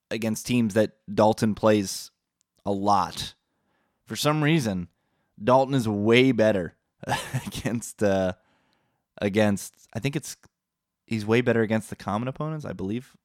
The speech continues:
I'm, I might be, just be screwing this all up. I believe it's Rich Rebar of Roto World, and I believe it's in common matchups that Andy Dalton plays, for some reason, way better than uncommon matchups.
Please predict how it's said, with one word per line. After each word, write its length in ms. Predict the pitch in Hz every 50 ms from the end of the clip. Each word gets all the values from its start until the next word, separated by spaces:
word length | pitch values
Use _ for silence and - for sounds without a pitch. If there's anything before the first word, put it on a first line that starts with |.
| _ -
I'm, 160 | 107 113 113
I 140 | 110 101 110
might 240 | 113 113 107 98 -
be, 80 | - 92
just 200 | - 101 95 -
be 80 | 92
screwing 300 | 90 - - 101 95 90
this 140 | 90 92 -
all 140 | 87 82 82
up. 120 | - - -
I 60 | -
believe 220 | 110 131 151 147 131
it's 140 | 107 -
Rich 180 | 123 120 104 -
Rebar 420 | 110 107 107 98 95 92 95 90 - _ _ _ _ _ _ _ - -
of 160 | 104 98 98
Roto 280 | 104 104 104 101 95
World, 360 | 92 90 87 82 78 - - - -
and 140 | - 113 110
I 60 | 107
believe 340 | 98 110 113 117 127 127 110
it's 180 | 110 104 - 85
in 280 | 107 113 110 107 101
common 540 | - - - 127 120 123 120 117 110 104 98
matchups 720 | 98 98 95 92 - - 80 69 62 - - - - - - _ _ _ _ _ _ _ _ _ _ _ _ -
that 500 | 101 95 92 87 - - - - - _ _ _ _ -
Andy 200 | - 107 110 104
Dalton 520 | 95 101 95 95 85 - 85 90 90 92 - _ _ _ -
plays, 580 | - 107 104 101 92 90 87 - - - - _ _
for 120 | - - 101
some 260 | - 123 110 110 104
reason, 400 | 101 101 98 92 95 92 92 - -
way 300 | - - 98 101 101 101
better 400 | 92 95 92 92 87 82 73 - _ _ _ _ _ _ _ - -
than 160 | 101 101 101
uncommon 540 | 92 98 101 95 92 - 87 85 80 73 71
matchups. 640 | 73 76 - - - - - - - - - -